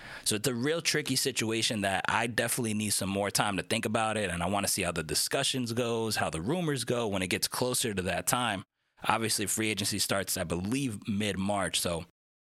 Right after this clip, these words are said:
we'll see about that. And then Mike Gesicki, obviously, is a free agent as well. You know, there's a knock on him that he can't block, this and that, but obviously, he opens up the game. He has great chemistry with Tua, so I think if Flores was here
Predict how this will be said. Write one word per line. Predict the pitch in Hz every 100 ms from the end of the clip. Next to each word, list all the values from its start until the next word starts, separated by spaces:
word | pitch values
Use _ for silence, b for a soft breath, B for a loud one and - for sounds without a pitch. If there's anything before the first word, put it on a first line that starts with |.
| -
we'll | 113
see | 117 127
about | 104 98 90
that. | 101 87 -
And | 104
then | 120
Mike | 127 120
Gesicki, | 101 - 107 76 - -
obviously, | 98 107 95 -
is | 95
a | 95
free | - 110
agent | 104 95 92
as | 90
well. | 95 95 85 - _ _ _ _ _ _
You | - 98
know, | 98
there's | 98 95
a |
knock | 101 107 107
on | 104
him | 110 101
that | 78
he |
can't | - 87 76
block, | 127 131 131 120 - -
this | - -
and | 92
that, | 131 139 123 -
but | -
obviously, | 117 117 101 - 95 80 85 _ _ _
he | - 101 -
opens | 113 135 131 110
up | 104 -
the | 92
game. | 95 90
He | 90
has | 85
great | - 120 143
chemistry | - 117 104 - 104
with | 90
Tua, | - 101 92 87
so | - 95 85 - _ _ _ _ _ -
I | 127
think | 147 170 170
if | 117
Flores | - 104 120 135 131 117
was | 110 -
here | 117 127 143